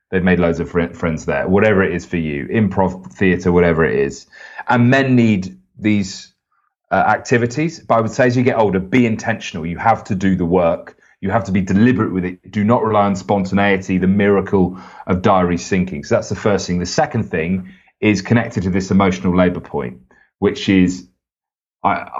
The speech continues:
I spoke to someone with amazing friendships, a guy, and I said, "Why? What's going on?" He said, "Well, my mates call me the Sherpa."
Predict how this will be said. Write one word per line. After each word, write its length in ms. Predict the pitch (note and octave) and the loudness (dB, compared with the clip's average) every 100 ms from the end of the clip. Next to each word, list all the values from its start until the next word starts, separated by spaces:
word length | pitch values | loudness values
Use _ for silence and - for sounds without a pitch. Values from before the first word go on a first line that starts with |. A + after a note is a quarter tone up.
| - | -2
I 60 | A#2 | -2
spoke 280 | - C#3 C3 | 0 -2 -2
to 80 | A2 | -4
someone 300 | - G#2 G2 | -2 0 2
with 100 | F#2+ | 2
amazing 400 | G2 A2 G2+ F#2+ | 2 2 0 -2
friendships, 500 | F#2 F2 F2 F2 - | -2 -4 -4 -10 -10
a 40 | |
guy, 400 | D2+ D#2+ D2+ D2+ | -2 0 0 -2
and 140 | - E2 | -6 -6
I 60 | |
said, 340 | D#2+ - F2 E2+ | -4 -2 -2 2
"Why? 260 | G2+ G2+ | 2 2
What's 300 | G2 G#2 G2 | 2 0 -2
going 200 | - F#2 | 0 0
on?" 260 | E2 C#2 C#2 _ _ _ | 0 -4 -8 _ _ _
He 140 | A2 A2 | 0 0
said, 380 | - F2+ E2+ | 0 0 0
"Well, 100 | F#2 | 2
my 280 | F#2 A#2+ C3 | 4 4 4
mates 460 | B2 G2 E2 - - | 2 0 -2 -8 -16
call 240 | - A#2 | -4 0
me 160 | F#2+ F#2 | 2 2
the 160 | F#2 | 2
Sherpa." 720 | F2 - A2 F#2 - - - | -2 0 2 2 0 -8 -14